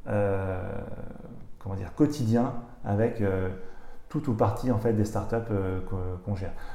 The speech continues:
Moi, à tit-, à titre d'exemple, chaque année, je m'occupe de façon,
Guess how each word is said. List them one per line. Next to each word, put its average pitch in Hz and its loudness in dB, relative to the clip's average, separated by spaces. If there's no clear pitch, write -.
Moi, 131 10
à 139 6
tit-, - 0
à 127 6
titre - 0
d'exemple, 113 4
chaque 127 4
année, 127 8
je 131 0
m'occupe 117 2
de 107 -4
façon, 101 0